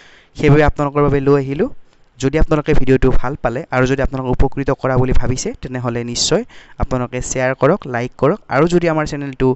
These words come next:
এতিয়ালৈকে ছাবস্ক্ৰাইব কৰা নাই, এনেধৰণৰ সত্য শুদ্ধ খবৰ আৰু লেটেষ্ট ইনফৰমেশ্যনৰ বাবে ছাবস্ক্ৰাইব কৰি ল'ব বুলি আশা থাকিল। ধন্যবাদ। জয় অসম। আৰু এটি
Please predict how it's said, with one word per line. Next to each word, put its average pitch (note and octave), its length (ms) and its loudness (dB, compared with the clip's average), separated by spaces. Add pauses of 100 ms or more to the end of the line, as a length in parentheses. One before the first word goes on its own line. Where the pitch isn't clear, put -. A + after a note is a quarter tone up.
(380)
এতিয়ালৈকে C#3+ 400 -4
ছাবস্ক্ৰাইব C#3+ 400 -4
কৰা C3 140 2
নাই, C#3+ 140 -10
এনেধৰণৰ B2+ 380 -2
সত্য - 280 -2 (140)
শুদ্ধ - 260 -2 (140)
খবৰ B2 260 2 (100)
আৰু B2 100 -4 (100)
লেটেষ্ট E3+ 340 -4
ইনফৰমেশ্যনৰ B2+ 460 -4
বাবে A#2 200 -2
ছাবস্ক্ৰাইব A2+ 360 -2
কৰি A2+ 160 2
ল'ব A2 80 2 (100)
বুলি A2+ 120 -4 (360)
আশা - 220 -8
থাকিল। D#3 220 -8 (400)
ধন্যবাদ। C3+ 420 2 (400)
জয় A#2 340 -2
অসম। A#2+ 240 -4
আৰু A#2+ 140 -2
এটি C3 100 -2